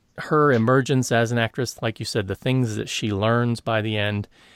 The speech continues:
and the way she, she builds on, that's great, but it's, it's not super climactic, I would say, um, <laughs> by, by the end. I mean, it's, it's a, it's a really great performance, but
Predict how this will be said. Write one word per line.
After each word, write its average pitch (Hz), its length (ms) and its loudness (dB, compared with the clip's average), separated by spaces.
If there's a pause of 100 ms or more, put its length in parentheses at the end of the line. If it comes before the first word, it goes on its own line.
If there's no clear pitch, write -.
(440)
and 110 220 2
the 104 80 2
way 110 320 2
she, 110 500 -8
she - 200 -6
builds 123 360 2
on, 107 160 2
that's 92 200 -2
great, 131 480 -2
but 120 140 0
it's, - 420 -6 (920)
it's 175 340 -6
not 247 580 -6 (120)
super 240 500 -2
climactic, 143 920 0
I 117 80 -2
would 117 160 -2
say, 98 420 -4
um, 95 260 -2 (180)
<laughs> - 140 -18
by, 127 220 -4
by 107 260 2
the 110 160 -2
end. 87 220 0
I 95 40 0
mean, 107 200 -4
it's, - 160 -8
it's 117 240 -10
a, - 180 -8
it's - 140 -10
a 107 80 -6
really 120 260 -4
great 107 200 -4
performance, 127 500 -4
but - 180 -8